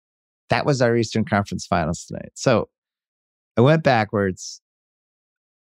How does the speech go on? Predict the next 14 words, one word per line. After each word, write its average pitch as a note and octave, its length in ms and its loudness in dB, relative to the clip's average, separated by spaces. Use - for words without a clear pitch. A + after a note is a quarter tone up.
I A2 80 2
targeted A2+ 840 0
from G2 180 2
the F#2 60 2
last G2 360 0
fifty - 320 -4
years, C#2 680 -4
trying G2 300 2
to F#2+ 100 2
find, D#2 560 -2
has E2 160 -6
there - 240 -2
ever F2+ 240 0
been D2+ 480 -2